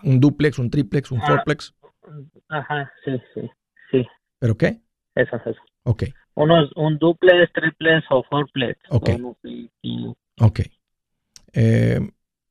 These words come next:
Speaker 2: Este, o de, o dar ese dinero para el, el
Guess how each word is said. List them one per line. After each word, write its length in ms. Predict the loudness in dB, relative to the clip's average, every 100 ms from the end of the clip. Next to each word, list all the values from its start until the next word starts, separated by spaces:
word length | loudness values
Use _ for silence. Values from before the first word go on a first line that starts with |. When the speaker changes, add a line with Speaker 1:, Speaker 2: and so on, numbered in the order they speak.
| _ _ _ _ _ _ _ _ _ _
Speaker 2:
Este, 280 | -8 0 4
o 280 | 6 6 6
de, 220 | 4 4 4
o 140 | 2
dar 180 | 4 4
ese 240 | 2 -2
dinero 420 | -4 -4 0 0 0
para 480 | -2 -2 -4 -8
el, 160 | -10 -10 _ _ _ _ _ -8
el 180 | -6